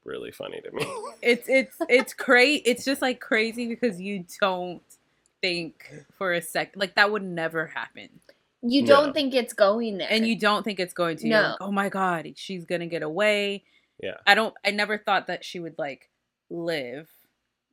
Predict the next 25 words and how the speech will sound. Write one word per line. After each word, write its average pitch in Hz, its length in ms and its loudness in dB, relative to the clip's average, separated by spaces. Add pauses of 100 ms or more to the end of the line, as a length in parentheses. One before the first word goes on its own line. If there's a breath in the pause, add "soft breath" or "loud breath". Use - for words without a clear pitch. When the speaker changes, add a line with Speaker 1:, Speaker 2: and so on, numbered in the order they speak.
Speaker 2:
whether 160 320 0
Speaker 1:
Right. 156 80 -4
Speaker 2:
that 151 240 0
was 147 220 -8
gonna 147 220 -6
be, 147 220 -8
like, 143 180 -8
in 147 120 -8
the 143 80 -8
moment 139 540 -8
or, 143 140 -8
like, 127 260 -8
right 135 340 -6
afterwards 135 640 -8
or 143 80 -16
something. 139 500 -10 (400)
But, 170 200 4
like, 156 200 0
for 180 120 -2
a 160 100 -4
<laughs> - 160 -18
chainsaw 208 680 0
to 180 140 0
fall, 160 380 0
like, 139 260 -4